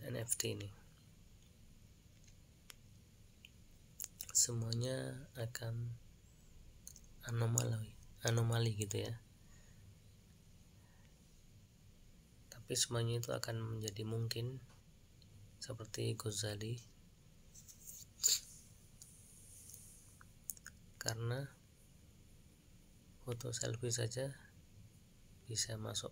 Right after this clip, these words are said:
pasaran N F T. Apalagi yang lain ya, yang penting kita punya cerita historis, kuat di situ,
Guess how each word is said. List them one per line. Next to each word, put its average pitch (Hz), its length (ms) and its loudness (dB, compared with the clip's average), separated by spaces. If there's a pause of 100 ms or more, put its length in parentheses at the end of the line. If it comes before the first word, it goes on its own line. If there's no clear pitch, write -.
pasaran 110 460 -2
N 113 100 -2
F 110 220 -4
T. 104 160 -6 (2000)
Apalagi 117 540 0
yang 110 160 0
lain 110 240 -2
ya, 110 160 -4 (160)
yang 107 220 0
penting 113 260 -4
kita 113 180 -6
punya 107 300 -2
cerita - 260 0
historis, 117 600 4
kuat - 420 0
di 117 160 0
situ, - 480 4